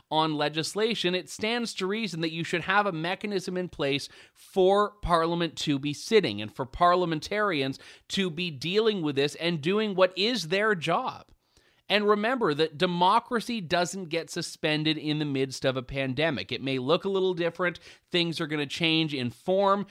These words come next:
but the substance of what democracy is supposed to be and what Canada's government system is supposed to be should not change all that dramatically just because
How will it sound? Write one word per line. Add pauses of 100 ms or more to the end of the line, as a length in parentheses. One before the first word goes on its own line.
(220)
but
the
substance
of
what
democracy
is
supposed
to
be
and
what
Canada's
government
system
is
supposed
to
be (300)
should
not
change
all
that
dramatically
just
because